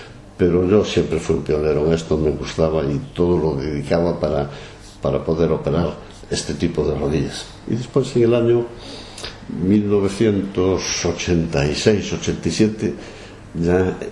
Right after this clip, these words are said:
eh, todo esto se aplicó a la rotura del ligamento cruzado anterior.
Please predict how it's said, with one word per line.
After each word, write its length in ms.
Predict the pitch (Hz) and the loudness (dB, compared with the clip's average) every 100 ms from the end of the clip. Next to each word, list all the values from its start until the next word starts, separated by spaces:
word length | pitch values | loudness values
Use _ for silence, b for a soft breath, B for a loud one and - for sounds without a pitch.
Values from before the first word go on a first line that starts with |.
| - | -10
eh, 580 | - 60 87 85 78 78 71 B B B - | -6 0 4 4 4 2 -2 B B B -2
todo 260 | 98 98 | 2 4
esto 220 | 107 - 104 | 2 0 -4
se 160 | - | 0
aplicó 500 | 90 101 - 104 104 - | 0 0 2 2 2 2
a 80 | 95 | 2
la 120 | 90 | 2
rotura 360 | 76 78 80 | -2 -2 0
del 160 | 76 76 | 0 2
ligamento 400 | 78 76 71 69 | 2 2 0 -2
cruzado 340 | 67 - 64 | -6 -4 -6
anterior. 380 | 67 69 67 62 | -4 -6 -4 -4